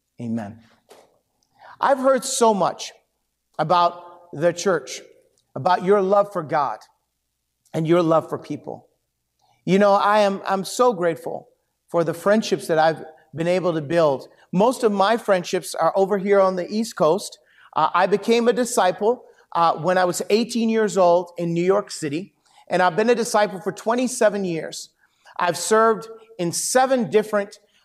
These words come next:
uh, congregations within our family of churches, and, uh, it has truly been a blessing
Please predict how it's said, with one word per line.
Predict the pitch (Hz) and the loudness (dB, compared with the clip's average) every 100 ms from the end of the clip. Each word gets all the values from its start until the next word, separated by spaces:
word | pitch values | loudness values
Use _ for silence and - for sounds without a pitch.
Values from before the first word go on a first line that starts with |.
| _ | _
uh, | 160 160 156 | 0 2 0
congregations | - 202 185 185 180 196 196 185 151 | 0 0 0 0 2 0 0 -6 -4
within | 170 160 | -4 -2
our | 156 147 | -2 -2
family | - 175 170 160 | 0 0 0 -2
of | 143 | -2
churches, | - 220 220 233 226 - _ _ _ _ | -2 -2 -2 -4 -4 -10 _ _ _ _
and, | 165 165 160 | -2 0 2
uh, | 160 170 | 2 2
it | 208 | 2
has | 180 - | 2 0
truly | - 262 254 | -2 0 0
been | 185 185 | 0 -2
a | |
blessing | 135 151 156 - 123 | 0 -2 -2 -4 -10